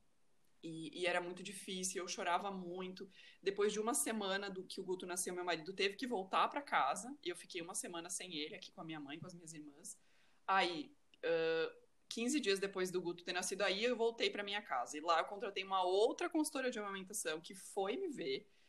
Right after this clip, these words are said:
também disse que a pega tava certa, então como que eu tinha ferido se a pega tava certa? Aquilo era uma coisa que não se resolvia na minha cabeça, assim,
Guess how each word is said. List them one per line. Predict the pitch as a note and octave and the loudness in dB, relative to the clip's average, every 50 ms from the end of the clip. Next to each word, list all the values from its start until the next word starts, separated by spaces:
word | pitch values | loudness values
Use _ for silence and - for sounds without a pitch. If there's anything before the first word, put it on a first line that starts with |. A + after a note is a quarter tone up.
| - - _ _ _ _ | -20 -20 _ _ _ _
também | - C4+ B3+ A3+ A3+ B3 C#4 | 6 8 8 8 6 6 6
disse | D#4 D4 C#4+ C#4+ | 4 4 2 4
que | - A3 | 2 2
a | - | 2
pega | - F#3+ F#3 F#3 | 2 2 2 2
tava | F#3 G#3+ - E3+ | 0 0 -2 0
certa, | E3 - - E3+ D3 D3 D#3+ D#3 - | -2 0 2 4 4 4 2 0 -4
então | G#3 - A3 F#3 F#3 | -6 -4 -4 -4 -2
como | - B3 A3 G#3+ | 0 0 0 0
que | A3+ B3 | 0 -4
eu | B3 | -6
tinha | A#3 G3 | -6 -6
ferido | - - G3 D#3+ D3+ C#3+ | -6 -4 -4 -4 -4 -4
se | C#3+ - | -6 -8
a | D#3 | -8
pega | - C#3 C3+ C#3 | -6 -6 -6 -6
tava | C3+ - C#3+ C#3+ D3 | -6 -10 -10 -8 -8
certa? | - - - - - - - | -8 -8 -10 -14 -18 -20 -8
Aquilo | - - - E3 E3+ | -6 -6 -2 0 2
era | E3+ E3+ | 2 2
uma | E3+ E3+ | 0 -4
coisa | E3+ F3+ F3+ F3+ | -6 -6 -6 -6
que | - G3 | -6 -6
não | F#3 F#3+ | -6 -6
se | F#3+ | -4
resolvia | - B3+ A#3+ B3+ C4+ C4 C#4 B3+ | -4 -4 -2 -2 -2 0 0 0
na | B3+ B3+ | 0 0
minha | B3 B3+ B3+ | -2 -4 -4
cabeça, | C#4 D4 B3 F#3+ A#2+ - - - | -4 -2 -2 -2 -2 -4 -6 -8
assim, | - - - - - | -8 -8 -10 -10 -16